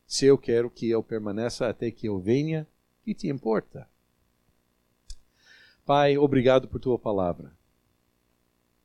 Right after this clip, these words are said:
Isso que tu nos deste para te conhecer, para nos conhecermos.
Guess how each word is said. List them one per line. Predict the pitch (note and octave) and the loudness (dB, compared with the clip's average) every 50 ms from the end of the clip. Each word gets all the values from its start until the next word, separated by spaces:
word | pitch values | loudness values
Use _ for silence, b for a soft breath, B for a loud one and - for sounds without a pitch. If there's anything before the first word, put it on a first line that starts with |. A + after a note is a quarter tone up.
| _ _ _ _ _ _ _ _ _ _ _ _ _ _ - - _ _ - | _ _ _ _ _ _ _ _ _ _ _ _ _ _ -20 -20 _ _ -6
Isso | C3 C3 C3 - - C#3 - | 0 0 0 0 0 -4 -10
que | - - | -12 -14
tu | - - - C#3 | -8 -4 -2 -2
nos | C3 B2 B2 A#2+ A2 - - - - - - - _ _ _ _ _ _ - - - - - _ _ - | -2 -2 -2 -2 -4 -4 -6 -8 -8 -10 -12 -16 _ _ _ _ _ _ -20 -20 -20 -20 -20 _ _ -4
deste | G2+ G#2+ A2+ A#2 B2 A#2+ - - - - - - - - _ _ _ _ _ - | 2 6 8 8 8 6 4 -2 -4 -6 -8 -10 -10 -12 _ _ _ _ _ -4
para | B2+ A#2 A#2 | -2 -2 -2
te | A2+ - - | -2 -4 -8
conhecer, | C#3+ - C#3 B2 A#2 G2 - - B2 A#2+ A#2+ | -8 -6 -6 -4 -4 -2 -2 0 2 2 2
para | - - A#2+ A#2+ B2+ | 2 0 -2 -2 -2
nos | C#3 C#3+ - | -4 -4 -4
conhecermos. | - - B2+ A#2 A2 - - - A2+ A#2 A#2 A#2 A#2 A#2+ - - - - | -6 -6 -6 -4 -4 -4 -4 -4 -4 -4 -4 -6 -8 -10 -10 -10 -12 -14